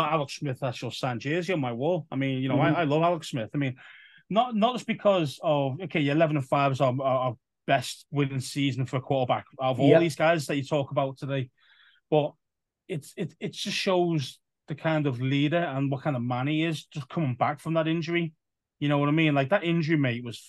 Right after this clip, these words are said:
Speaker 1: fucking horrific. I mean, I've got pictures on my
Speaker 2: Oh,
Speaker 1: phone
Speaker 2: it's
Speaker 1: of his
Speaker 2: awful.
Speaker 1: leg, mate, where it's all this, all you can see, there's no muscle there. You can just see a fucking metal rod on the inside of his foot while, while you took all the skin off.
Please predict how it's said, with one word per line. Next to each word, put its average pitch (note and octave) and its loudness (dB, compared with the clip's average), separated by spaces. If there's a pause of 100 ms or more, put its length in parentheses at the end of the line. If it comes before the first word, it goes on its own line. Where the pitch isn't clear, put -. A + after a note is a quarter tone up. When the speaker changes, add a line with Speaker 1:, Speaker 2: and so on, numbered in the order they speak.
Speaker 1:
fucking - -2
horrific. C3 -4
I C#3+ -10
mean, D#3+ -6
I've G#3 -2
got C#3 -4
pictures E3 -8
on D3+ 0
my D#3+ -2 (500)
Speaker 2:
Oh, D#3 10
Speaker 1:
phone C#3 8
Speaker 2:
it's B2+ 2
Speaker 1:
of C#3 6
his C3 4
Speaker 2:
awful. F3+ 0
Speaker 1:
leg, F3 4
mate, D#3 2 (140)
where D#3+ 0
it's D3 -2
all F3 6
this, D#3+ -2 (200)
all C4 6
you A#3 6
can G3+ 2
see, A#3+ 0
there's F#3+ -6
no A3+ 6
muscle G3 2
there. D#3 2
You C#3+ -2
can F#3+ -12
just - -6
see A3 0
a C3 -2
fucking D3 -4
metal D#3 2
rod F3+ 4 (480)
on D3+ 0
the D3+ 2
inside C#3+ 2
of C#3+ -2
his C3 -2
foot G#3+ -4
while, D#3 4
while D#3+ 2
you D3 -4
took D3+ -8
all D#3+ -2
the D3 -6
skin F#3 -2
off. A#2 0